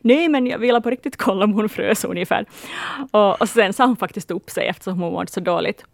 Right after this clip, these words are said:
Och så anmälde hon då, och den här långa rättsprocessen börjar som fortfarande håller på. Så, så liksom, det kan bli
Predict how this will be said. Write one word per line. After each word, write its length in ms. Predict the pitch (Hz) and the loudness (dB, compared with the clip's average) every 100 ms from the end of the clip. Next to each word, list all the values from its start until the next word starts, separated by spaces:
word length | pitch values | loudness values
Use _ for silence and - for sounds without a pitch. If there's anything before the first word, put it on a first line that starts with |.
| _ _ _ | _ _ _
Och 120 | - | -6
så 100 | 196 | 2
anmälde 420 | 190 165 160 - 170 | 4 2 -4 -6 -6
hon 120 | 170 | -6
då, 240 | - - - | -6 -6 -4
och 120 | 180 - | -4 -4
den 220 | 190 180 | -4 -2
här 100 | 170 | -2
långa 260 | 170 165 | -4 -4
rättsprocessen 800 | - - - - 202 - 190 180 | -6 -6 -8 -12 -8 -8 -6 -6
börjar 260 | 185 226 208 | -4 -4 -6
som 160 | 202 | -8
fortfarande 560 | 185 196 - 98 - - | -8 -8 -6 -6 -4 -6
håller 220 | 190 - | -4 -4
på. 240 | 208 - 202 _ _ _ - - - | -4 -4 -4 _ _ _ -20 -20 -20
Så, 480 | - - 196 185 180 - | -8 0 2 2 0 -2
så 300 | - 208 190 | -6 0 0
liksom, 360 | 185 175 202 190 _ _ _ _ - 127 139 120 | 0 -4 -8 -8 _ _ _ _ -14 -10 -10 -4
det 80 | 214 | 0
kan 180 | 285 233 | 4 4
bli 340 | 202 202 190 | 4 2 2